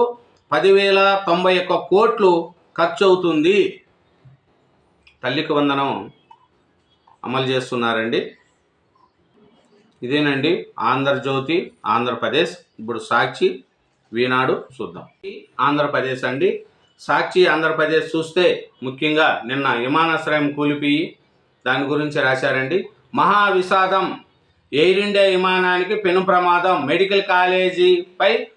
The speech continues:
కుప్పకూలి పేలిపోయిన డ్రీమ్ లైనర్, రెండు వందల అరవై ఐదు మంది దుర్మరణం. విమాన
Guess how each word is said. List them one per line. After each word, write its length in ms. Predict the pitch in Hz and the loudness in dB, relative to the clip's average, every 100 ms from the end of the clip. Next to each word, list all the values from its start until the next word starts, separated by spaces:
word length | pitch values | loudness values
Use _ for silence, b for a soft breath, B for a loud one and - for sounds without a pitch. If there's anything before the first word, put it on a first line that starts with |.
| _ _ | _ _
కుప్పకూలి 580 | 190 185 208 202 202 196 180 | -2 0 2 4 4 4 4
పేలిపోయిన 520 | 185 190 190 185 196 220 - | 4 4 4 4 4 2 2
డ్రీమ్ 280 | 180 185 180 | 2 4 4
లైనర్, 380 | 170 170 175 - - - _ - | 2 2 2 0 -6 -16 _ -2
రెండు 200 | 143 180 | 2 4
వందల 280 | 196 196 190 | 4 2 2
అరవై 280 | 180 175 180 175 | 2 2 0 0
ఐదు 120 | 175 | 0
మంది 180 | 175 185 170 | -2 -2 0
దుర్మరణం. 600 | 170 170 170 170 175 - - - - - _ _ _ _ | 0 2 2 2 2 -2 -8 -20 -20 -20 _ _ _ _
విమాన 340 | 147 196 202 | 0 2 2